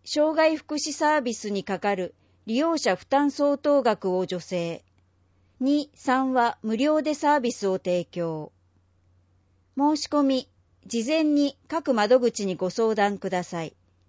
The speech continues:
なお、利用にあたり、事前に所定の手続き、介護サービスを利用するための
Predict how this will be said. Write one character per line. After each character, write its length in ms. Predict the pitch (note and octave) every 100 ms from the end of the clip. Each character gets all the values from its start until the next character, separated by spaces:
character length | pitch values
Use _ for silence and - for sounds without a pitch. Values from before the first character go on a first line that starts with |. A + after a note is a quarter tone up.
| _ _ _
な 240 | B3+ D4+ C4+
お、 100 | -
利 200 | F#3 B3
用 200 | C#4 D#4
に 160 | D4
あ 120 | C#4 C4+
た 180 | C4
り、 220 | B3+ B3 - _
事 180 | - A3+
前 180 | B3+ D#4+
に 180 | D4+ D#4
所 160 | B3
定 240 | A#3 D4 D4+
の 120 | D4
手 120 | D4
続 260 | C4+ C#4 A#3
き、 260 | - E3 - _ _ -
介 260 | C4+ D4 C#4+
護 140 | D4
サ 220 | D4+ C4+
ー 40 | C4+
ビ 120 | A3
ス 180 | - F#3+
を 100 | F3+
利 140 | F3
用 200 | G3 G#3+
す 160 | - G3+
る 140 | G3+
た 140 | G3+
め 160 | F#3+ F#3+
の 220 | F#3+ F#3